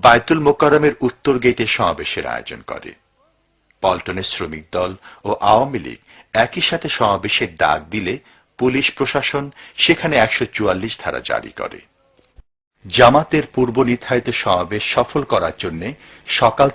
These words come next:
থেকেই জামাত স্টেজ বানায় এবং সেখানে কয়েকশো কর্মী সমবেত হয়। জামাতের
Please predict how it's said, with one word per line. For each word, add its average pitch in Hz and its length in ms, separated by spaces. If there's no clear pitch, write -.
থেকেই 139 280
জামাত 107 420
স্টেজ 135 360
বানায় 92 380
এবং 131 140
সেখানে 139 300
কয়েকশো 104 440
কর্মী 90 320
সমবেত - 380
হয়। 55 220
জামাতের 123 460